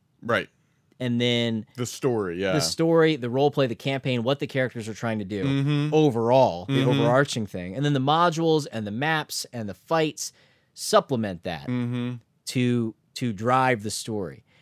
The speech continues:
Speaker 2: When a lot of times, I think when, especially with fourth edition, this happened.
Speaker 1: Yes.
Speaker 2: That combat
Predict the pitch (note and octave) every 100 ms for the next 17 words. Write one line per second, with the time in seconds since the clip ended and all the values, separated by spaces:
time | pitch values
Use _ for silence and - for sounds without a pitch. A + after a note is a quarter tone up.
0 | _ A#2+ A#2 B2 E3+ F3+ - G3 D#3 A#2+
1 | A2 G2+ A#2 A#2+ - C3 A#2 - A#2+ A#2
2 | A2 A2 G#2+ G#2+ A#2 _ _ _ _ _
3 | - C#3+ D3+ D#3+ B2+ - C3+ A#2 G#2 C3
4 | - F2 D#2 - B1+ - D2 - _ _
5 | G2+ F#2+ D#2 - - G#2+ G#2+ _ - C3+
6 | C#3+ D#3+ C#3+ C3+ B2+ -